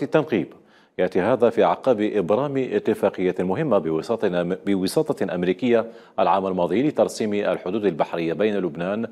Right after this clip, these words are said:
والكيان الصهيوني. من جهته، قال وزير الطاقة اللبناني وليد فياض إن المسح البيئي ثنائي وثلاثي الأبعاد أظهر وجود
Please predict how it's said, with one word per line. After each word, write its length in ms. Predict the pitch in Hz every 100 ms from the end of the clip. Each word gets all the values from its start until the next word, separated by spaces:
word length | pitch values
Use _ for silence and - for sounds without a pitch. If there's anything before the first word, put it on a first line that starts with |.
| - - -
والكيان 440 | 98 - 95 90
الصهيوني. 560 | 87 - 85 95 104 - - _ _ _
من 60 | 76
جهته، 460 | 80 90 85 82
قال 220 | 80 95 90
وزير 500 | 85 78 98 95 92
الطاقة 400 | - 107 101 92
اللبناني 440 | 92 80 90 95
وليد 240 | 87 90 87
فياض 540 | 98 90 120 101 98 - - - - -
إن 140 | 117 101
المسح 460 | 85 95 131 -
البيئي 680 | 104 87 85 90 98 95 156 156 _ _ _ _ -
ثنائي 360 | 90 - 98
وثلاثي 480 | 107 90 87 82 98
الأبعاد 500 | 95 95 - 117 107
أظهر 360 | - 90 92 101
وجود 500 | 92 101 139 120